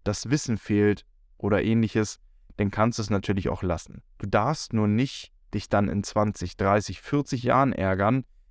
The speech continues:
wenn es auf einmal viele Leute gibt, die viel Geld mit Aktien verdient haben, die immer dran geblieben sind, die sich weiterentwickelt haben, die immer mehr Geld versucht haben zu investieren, sei es die Sparquote haben sie erhöht oder sie haben mehr Geld verdient und dadurch mehr Geld investierst,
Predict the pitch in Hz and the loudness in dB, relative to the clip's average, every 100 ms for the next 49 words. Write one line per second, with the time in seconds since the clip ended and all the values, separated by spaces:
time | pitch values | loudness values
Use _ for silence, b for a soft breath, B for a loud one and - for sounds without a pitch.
0 | - 104 101 90 101 104 - 165 165 131 | -6 -4 -2 0 0 0 -2 -4 2 4
1 | 123 131 117 127 107 - _ - 101 - | 4 2 0 -2 -2 -10 _ -10 -10 -8
2 | - 170 135 120 117 117 110 - - - | -4 0 2 4 2 2 0 0 -2 -2
3 | 107 - 101 107 110 107 98 104 98 _ | -2 0 0 0 0 4 2 2 -2 _
4 | _ 120 92 123 117 110 131 117 98 107 | _ -4 0 0 2 2 2 2 0 0
5 | 104 104 101 104 - 104 110 107 98 101 | 0 0 0 -2 0 2 4 2 0 -2
6 | 104 98 98 98 101 98 _ _ _ _ | -2 -2 2 2 2 -2 _ _ _ _
7 | _ - 107 101 - _ _ 131 127 120 | _ -4 -2 -2 -6 _ _ 0 2 4
8 | 120 127 127 117 117 123 - 113 120 - | 2 0 -2 0 2 2 2 0 0 0
9 | 113 113 - 107 107 - - 110 101 107 | 2 2 2 0 -2 -4 0 0 2 2
10 | 107 - 101 - 107 120 - 110 110 104 | 0 -4 -8 -2 0 0 0 -4 -2 0
11 | 104 104 101 101 107 92 101 98 104 110 | 0 2 2 2 0 0 -2 0 2 2
12 | 107 117 123 110 104 107 95 101 98 98 | 4 2 2 0 0 0 0 2 2 2
13 | 104 98 101 92 95 95 - 123 123 | 0 2 2 2 -2 -4 -2 0 0